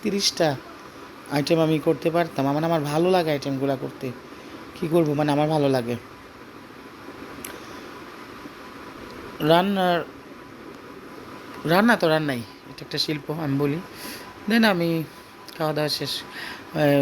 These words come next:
মেহমানদের খাওয়া দাওয়া শেষ করে আমিও বসে গেছিলাম, কারণ দুপুরে খাবারটা তো সঠিক নিয়মেই খেতে হয়,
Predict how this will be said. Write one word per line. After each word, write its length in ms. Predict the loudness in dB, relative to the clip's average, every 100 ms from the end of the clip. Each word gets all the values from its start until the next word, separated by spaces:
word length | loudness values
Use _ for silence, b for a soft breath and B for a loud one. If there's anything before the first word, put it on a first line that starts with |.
| 4 2
মেহমানদের 440 | 2 2 2 2 0
খাওয়া 180 | 0
দাওয়া 120 | 0 -2
শেষ 240 | -2 -4
করে 140 | -2
আমিও 220 | 0 0 0
বসে 260 | -2 -2
গেছিলাম, 460 | -2 -2 -2 -4 -4 -12 -16 -16 -18 -16 -16 B B B -16 -10 -4
কারণ 440 | 0 0 0 -2 -6 -14 -16 -16 -16 -18 -18 -18 -16 -16 -16 -16 -16 -16 -4 -2
দুপুরে 300 | 2 2 4
খাবারটা 340 | 2 2 2
তো 100 | 0
সঠিক 280 | -2 -2 -2
নিয়মেই 280 | -2 0 -2
খেতে 280 | -2 -2
হয়, 320 | -2 0 0